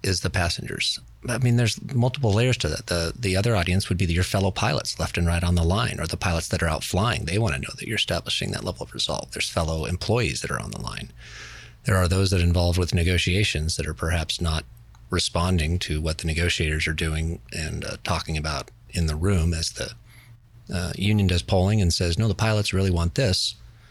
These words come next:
Nego-, the negotiators in the company can ignore it until we put pilots on the line holding those signs. All those pilots come in on their days off. Free time matters to us.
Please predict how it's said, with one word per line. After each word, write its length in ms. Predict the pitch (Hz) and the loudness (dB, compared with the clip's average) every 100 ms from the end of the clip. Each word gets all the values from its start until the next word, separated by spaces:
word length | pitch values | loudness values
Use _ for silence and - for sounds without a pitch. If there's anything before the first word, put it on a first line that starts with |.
| - - - - | -20 -20 -20 -4
Nego-, 280 | 87 87 95 | 0 2 2
the 140 | - 90 | 2 2
negotiators 460 | 92 104 - 92 | 4 4 2 2
in 40 | 92 | 2
the 60 | |
company 240 | 98 98 92 | 2 2 4
can 100 | 95 | 4
ignore 300 | 95 120 135 | 4 4 2
it 100 | - - - | -2 -16 -6
until 320 | 95 87 85 | 0 2 2
we 120 | 80 87 | 0 2
put 340 | 95 87 - | 0 0 -2
pilots 320 | 92 85 85 | 0 2 2
on 80 | 90 | 2
the 80 | 85 | 2
line 260 | 98 95 | 2 4
holding 260 | 90 85 85 | 4 4 4
those 160 | 82 - | 2 2
signs. 300 | - 92 90 | 0 0 2
All 120 | 98 | 2
those 120 | 120 | 2
pilots 300 | - 131 117 | 2 0 0
come 140 | 117 | 2
in 80 | 120 | 2
on 80 | 117 | 4
their 100 | 101 | 2
days 300 | 85 104 110 | 2 2 0
off. 360 | 123 131 - - - - - - - | 0 0 -4 -18 -20 -20 -20 -20 -8
Free 180 | - 90 | -4 -2
time 240 | 107 104 | 0 0
matters 300 | 98 117 107 | 2 0 0
to 120 | - | -4
us. 200 | - - | -6 -8